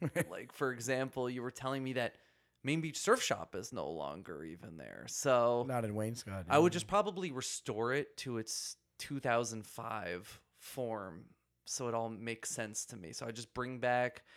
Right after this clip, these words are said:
Speaker 2: if there were stores that got priced out in town in order to make room for, you know,
Speaker 1: More
Speaker 2: some, some
Speaker 1: shit.
Speaker 2: ridiculous New York City fashion brand.
Speaker 1: Have you seen the Cartier people in East Hampton Main Street yet?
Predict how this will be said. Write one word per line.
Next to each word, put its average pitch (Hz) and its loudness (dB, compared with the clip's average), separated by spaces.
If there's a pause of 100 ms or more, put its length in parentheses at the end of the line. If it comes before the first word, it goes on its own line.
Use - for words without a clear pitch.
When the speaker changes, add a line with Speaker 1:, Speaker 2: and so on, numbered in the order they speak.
(240)
Speaker 2:
if 117 -14
there 123 -2
were 120 0
stores 117 -2
that 120 -2
got 113 -2
priced 113 0
out 113 2
in 101 -12
town 165 0
in 139 -2
order 127 0
to 123 -4
make 120 -4
room 120 -4
for, 110 -2 (840)
you 120 -8
know, 117 -2
Speaker 1:
More 127 8
Speaker 2:
some, 139 6
some 175 6
Speaker 1:
shit. 170 12
Speaker 2:
ridiculous 160 6
New 156 2
York 151 4
City 135 0
fashion 170 4
brand. 156 4
Speaker 1:
Have 170 8
you 160 6
seen 170 6
the 151 6
Cartier 131 8
people 139 2
in 120 0
East 120 -4
Hampton 113 -2
Main 110 -2
Street 117 -6
yet? 143 0